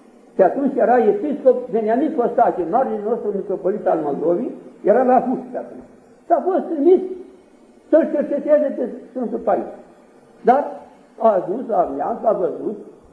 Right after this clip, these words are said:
îmi spune acolo, a vorbit cu el, i-a făcut probabil o rugăciune de zegare și s-a dus de la Târgu Neamț undeva către Făltișeni, într-un sat, în care era un boier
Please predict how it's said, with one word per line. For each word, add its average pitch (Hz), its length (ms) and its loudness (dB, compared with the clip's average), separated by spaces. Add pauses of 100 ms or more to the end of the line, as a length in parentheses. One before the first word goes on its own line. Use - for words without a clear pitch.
(120)
îmi - 100 -8
spune 185 240 0
acolo, 240 340 4 (560)
a 247 100 4
vorbit 214 340 0
cu 165 160 -6
el, 466 180 8 (380)
i-a 277 120 4
făcut 226 280 -4
probabil 190 440 -2
o 170 60 -4 (120)
rugăciune 185 440 -2
de 151 240 -2
zegare 196 460 0 (360)
și 339 140 2
s-a 277 220 4
dus 349 120 6 (140)
de 233 60 -4
la 226 120 2 (100)
Târgu 269 320 0
Neamț 302 280 -2 (420)
undeva 277 520 2
către 254 480 0
Făltișeni, 254 640 0 (180)
într-un 202 360 -4
sat, 196 340 0 (360)
în 311 260 4
care 196 360 6 (760)
era 277 240 6 (120)
un 277 60 -2
boier 254 340 0